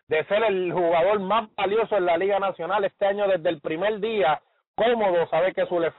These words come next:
va a estar ahí todos los días, su manera de jugar, explotó Spring Training, Arnold, batió más de cuatrocientos. Realmente yo creo que Bryce Harper va a tener un, un, una buena corrida para lo que es el jugador más valioso este año de la Liga Nacional.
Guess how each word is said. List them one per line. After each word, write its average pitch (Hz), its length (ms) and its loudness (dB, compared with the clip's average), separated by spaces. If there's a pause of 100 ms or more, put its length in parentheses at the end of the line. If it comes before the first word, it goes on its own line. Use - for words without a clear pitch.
(100)
va 185 60 0
a 175 40 2
estar 175 200 0
ahí 175 160 2
todos 170 260 2
los 156 160 0
días, 196 380 2 (300)
su 165 100 0
manera 165 380 0
de 180 240 4
jugar, 190 300 2
explotó 175 500 0
Spring 190 360 -2
Training, 190 420 -2
Arnold, 175 340 -2
batió 147 240 0
más 190 240 0 (240)
de 165 120 0
cuatrocientos. 170 840 0 (160)
Realmente 202 480 0
yo 202 100 2
creo 208 160 0
que 196 140 2
Bryce 196 360 0
Harper 202 380 -2
va 185 60 2
a 180 40 0
tener 208 320 -4 (100)
un, 214 300 -2 (120)
un, 226 320 0
una 208 340 2
buena 226 260 2
corrida 190 720 0
para 165 200 2
lo 180 160 2
que 202 100 -6
es 190 160 -4
el 208 200 2
jugador 175 360 2
más 185 160 -4
valioso 180 340 0
este 185 160 -4
año 185 220 -2
de 151 80 2
la 143 100 2
Liga 160 220 -2
Nacional. 139 380 -8